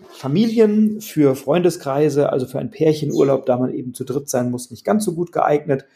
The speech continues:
Ähm, ich hab's zu zweit tatsächlich auch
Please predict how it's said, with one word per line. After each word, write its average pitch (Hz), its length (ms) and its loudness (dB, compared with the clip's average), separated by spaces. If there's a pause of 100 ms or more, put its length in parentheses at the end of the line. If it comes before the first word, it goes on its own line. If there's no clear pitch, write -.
(520)
Ähm, 127 480 0
ich 143 160 -6
hab's 156 240 -4
zu 143 100 -6
zweit 139 640 0
tatsächlich - 880 -8
auch 147 520 0